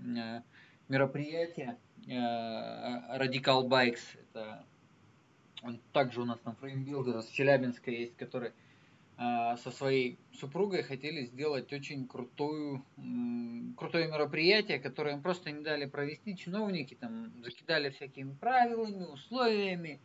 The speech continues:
обязательствами и прочими вещами. В итоге это все сместилось, скажем так, а, в гор-, о, не в город, в парк,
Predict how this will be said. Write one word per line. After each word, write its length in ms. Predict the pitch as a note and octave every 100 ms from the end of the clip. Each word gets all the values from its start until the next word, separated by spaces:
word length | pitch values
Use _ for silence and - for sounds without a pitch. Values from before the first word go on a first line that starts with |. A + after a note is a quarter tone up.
| - - - -
обязательствами 840 | B2+ B2+ D3 A3+ G#3+ E3 C#3 D3+ D3+
и 20 |
прочими 420 | D#3+ E3 - E3+
вещами. 340 | G3 - C4 G#3
В 100 | F3+
итоге 320 | F3+ G#3+ F#3+
это 160 | F#3 F3+
все 160 | G3
сместилось, 640 | F3 F#3+ F#3 - G#3 F3+ A#2+
скажем 340 | - E3 E3+
так, 280 | - E3+ -
а, 320 | D3 C3+ C3+
в 100 | C3 C#3+
гор-, 300 | A#3+ C4 C#3
о, 120 | B2+
не 140 | C3
в 60 | C3+
город, 280 | F#3+ B3 -
в 60 | -
парк, 300 | A#3 C4